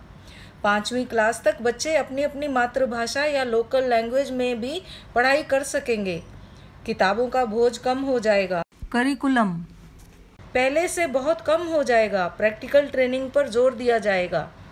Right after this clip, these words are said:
शिक्षक बनने के लिए चार साल की बीएड ज़रूरी रहेगी। शिक्षकों को भी समय समय पर ट्रेनिंग अनिवार्य रहेगी।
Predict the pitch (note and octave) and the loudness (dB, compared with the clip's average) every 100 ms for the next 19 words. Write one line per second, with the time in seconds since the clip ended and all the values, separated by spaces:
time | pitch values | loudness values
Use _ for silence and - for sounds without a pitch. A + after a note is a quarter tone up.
0 | - - - - - - - - - - | -20 -20 -20 -20 -20 -20 -20 -20 -20 -20
1 | - - C4+ C4+ F#4+ F4+ B3 C#4+ D4 D4+ | -10 -4 -2 0 0 0 2 2 2 0
2 | D4 C#4 C4+ C#4 E4 C#4+ B3+ D4 - C4 | 0 -2 0 -2 -2 0 0 0 0 0
3 | C4+ C4+ D4 A3 B3 C4 A#3 A3+ A#3 B3 | 0 -2 -6 -2 2 2 4 0 0 -2
4 | C#4+ B3 A3+ G#3+ G3 E3+ - - - - | 0 0 0 -2 -4 -6 -8 -16 -20 -8
5 | - C#4+ C#4 F4+ - F4+ F4+ D4 C#4+ D#4 | -4 -2 -2 -2 0 0 2 2 2 -2
6 | D4 C#4+ D4 D4 C4+ C4+ C#4 D4 C4+ B3+ | -2 -2 -2 -2 -2 0 2 2 2 0
7 | C4+ C#4+ A#3+ A#3+ A#3+ A#3+ B3 B3+ A#3 G3+ | 0 -2 -2 -2 0 0 2 2 2 -2
8 | G3+ G3 | -2 -4